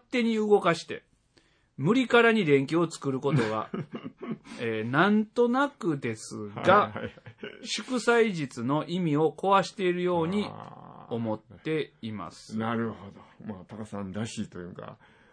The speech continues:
Speaker 2: もっともなとこついてありますね。よくわかります。はい。
Speaker 1: 私は若い頃から連休はあまり好きではなく、
Speaker 2: <laughs>
Speaker 1: 飛び飛びのお休みが好きでした。
Speaker 2: はいはい。
Speaker 1: 連休で休むのも、えー、だらだらと過ごすだけで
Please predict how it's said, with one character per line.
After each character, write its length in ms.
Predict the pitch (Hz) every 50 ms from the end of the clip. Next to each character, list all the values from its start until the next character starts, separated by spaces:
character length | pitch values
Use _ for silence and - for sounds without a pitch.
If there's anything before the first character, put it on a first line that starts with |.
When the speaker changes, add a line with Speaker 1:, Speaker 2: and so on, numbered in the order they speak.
| _ - -
Speaker 2:
も 60 | 107
っ 40 | 107
と 160 | - - 120
も 120 | 117 110
な 80 | 110 107
と 100 | 107 113
こ 80 | 104 107
つ 160 | 104 - 117
い 60 | 107
て 80 | 107 107
あ 60 | 98
り 40 | 95
ま 140 | 95 92 90
す 140 | - - 107
ね。 220 | 120 143 156 147
よ 40 | 135 107 - - - - - - - -
く 60 | - 104
わ 80 | 104
か 100 | - 98
り 60 | 98
ま 120 | 95 92 87
す。 160 | - - - -
は 60 | -
い。 20 | -
Speaker 1:
私 380 | 151 180 - 240 226 220 247
は 100 | 247 247
若 260 | 240 269 269 - 370 262
い 60 | 226
頃 240 | 214 247 240 220 196
か 80 | 180 170
ら 120 | 151 135
連 340 | 127 147 175 202 214 214 214
休 200 | 214 - 226 226
は 240 | 233 247 240 - -
あ 60 | 202 226
ま 160 | 254 254 247
り 220 | 254 247 247 -
好 260 | - - - - 226 214
き 160 | - 208 165
で 140 | 147 143 123
は 180 | 113 107 101
な 220 | - - 104 214 -
く、 180 | - - 117 - -
Speaker 2:
<laughs> 1200 | - 277 - - - - 247 - - _ - 240 - - - - 185 - - 254 - 214 - -
Speaker 1:
飛 140 | - - 185 185
び 120 | 214 208
飛 140 | 214 220 214
び 120 | 233 240
の 140 | 254 277 254
お 60 | 202
休 280 | 175 165 165 160 - 160
み 120 | 151 156
が 120 | 156 156 147
好 60 | - -
き 100 | - 185
で 120 | 156 123 104
し 120 | - - -
た。 100 | - 120
Speaker 2:
は 180 | 120 127 131 139
い 140 | 135 -
は 100 | - -
い。 120 | - - - - _ _ _ _ _ _ _ _ -
Speaker 1:
連 380 | 143 135 170 202 220 226 233 226
休 240 | - 247 240 240 233
で 120 | 247 247
休 320 | 247 262 277 269 - 311 311
む 140 | 311 311 302
の 180 | 285 226 165 143
も、 320 | 143 165 185 180 - - _ _ _ _ _ _ _ _ _ _ -
え 140 | - 120 110
ー、 60 | 110
だ 140 | 117 190 233
ら 160 | 294 294 269
だ 180 | 233 196 170 156
ら 140 | 139 127 117
と 160 | - 113 113
過 180 | 110 - -
ご 180 | 170 180 175 175
す 180 | 170 - 160 160
だ 160 | 160 151 151
け 180 | 147 147 147
で 300 | 147 156 170 170 - -